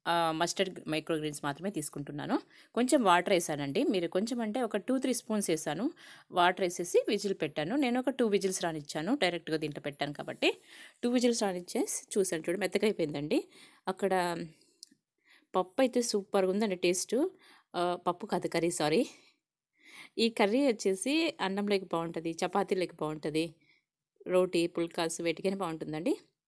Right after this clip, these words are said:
ఆ, ఒక ప్యాన్ పెట్టేసేసి స్టవ్ on చేసి ఒక ప్యాన్ పెట్టి దాంట్లో ఆవాలు, జీలకర్ర, మినపప్పు వేసాను. తర్వాత ఒక రెండు క్రష్డ్ గార్లిక్ వేసాను. తర్వాత ఒక ఐదు కరివేపాకు ఆకులు వేసాను. ఒక ఎండుమిరపకాయ తీసుకున్నాను.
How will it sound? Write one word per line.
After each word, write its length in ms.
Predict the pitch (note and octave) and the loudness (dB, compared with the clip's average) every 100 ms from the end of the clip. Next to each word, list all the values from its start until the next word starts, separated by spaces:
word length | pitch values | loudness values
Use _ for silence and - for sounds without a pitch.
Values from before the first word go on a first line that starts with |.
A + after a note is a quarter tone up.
| _ _ _ _ _ _ - | _ _ _ _ _ _ 0
ఆ, 140 | F3+ | 2
ఒక 240 | G3 F3+ - | 4 0 -2
ప్యాన్ 340 | - F3+ A3+ | 0 2 2
పెట్టేసేసి 600 | A#3+ A#3 A#3 A#3 A3+ E4 G4 | 2 4 2 2 2 2 2
స్టవ్ 260 | - E3+ | 2 -2
on 220 | F#3 G3+ | -2 0
చేసి 200 | G#3 G3+ | -2 0
ఒక 120 | C4 G3 | -4 -4
ప్యాన్ 300 | F3+ D#3+ E3+ | -4 -6 -4
పెట్టి 240 | F#3 F3+ | -6 -4
దాంట్లో 460 | B3 F#3 D3+ D3 B3 | -8 -8 -10 -2 0
ఆవాలు, 480 | F4 D#3+ D#3+ E3+ F3 | 4 2 0 -2 -4
జీలకర్ర, 420 | F3 D#3 D#3+ D#3+ | -6 -8 -6 -4
మినపప్పు 520 | A3 F3 D#3+ D3+ - | -2 -4 -6 -10 -6
వేసాను. 480 | F#3+ D#3 D3 D3 A#3+ - - - - | -2 -2 -2 -2 -2 -4 -12 -20 -8
తర్వాత 440 | F3+ E3 E3+ F3 F#4 - | -2 -2 -2 -2 -2 0
ఒక 140 | G3 | 0
రెండు 280 | G#3+ F#3+ F#3 | 0 0 -2
క్రష్డ్ 500 | - - G3 - A3 | -6 -4 -2 -2 -4
గార్లిక్ 420 | E3+ D#3+ D#3+ E3+ | -2 0 -2 -2
వేసాను. 420 | D3+ D3 D3 A3 | -4 -2 -4 -4
తర్వాత 500 | E4+ F3+ E3 F3 D4+ G4+ - - - | -4 -6 -6 -2 -2 -4 -12 -6 -4
ఒక 140 | G#3 | -2
ఐదు 340 | A3+ F3+ F#3 | 0 2 0
కరివేపాకు 600 | G3 E3+ E3 E3+ D#3+ - - | 0 0 0 -2 -2 -6 -6
ఆకులు 260 | E3 E3+ E3+ | -6 -4 -4
వేసాను. 440 | D#3 - D#3+ D4+ - _ _ _ _ _ _ _ _ _ _ | -4 -4 -2 -2 -4 _ _ _ _ _ _ _ _ _ _
ఒక 100 | - | 0
ఎండుమిరపకాయ 600 | A#3+ F#3+ F3+ F3+ F3 E3+ | 4 4 2 -4 -2 -4
తీసుకున్నాను. 600 | E3+ D3+ - D3+ D3+ G#3+ | -2 -6 -6 -8 -4 -4